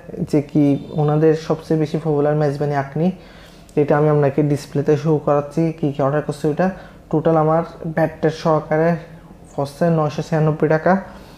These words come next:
এই ছিল এরকম মোটামুটি price। আর এখন আজকে basically খেয়ে দেখবো এদের কোনটা বিরিয়ানি আমার কীরকম লাগে ওইটা।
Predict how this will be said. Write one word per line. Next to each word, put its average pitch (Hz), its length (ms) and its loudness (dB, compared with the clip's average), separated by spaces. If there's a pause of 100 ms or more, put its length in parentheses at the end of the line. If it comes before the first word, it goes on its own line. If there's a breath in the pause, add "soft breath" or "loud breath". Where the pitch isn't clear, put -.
(340 loud breath)
এই 147 100 2
ছিল 156 200 2
এরকম 151 320 2
মোটামুটি 139 480 0
price। 160 340 -2 (600 loud breath)
আর 143 140 2 (300)
এখন 170 320 0
আজকে 156 480 2
basically 156 540 0
খেয়ে 156 240 2
দেখবো 160 480 2
এদের 160 320 0 (100)
কোনটা 151 380 0
বিরিয়ানি 151 480 2 (500 loud breath)
আমার 147 180 -2 (140)
কীরকম 151 440 2
লাগে 135 240 2
ওইটা। 135 300 2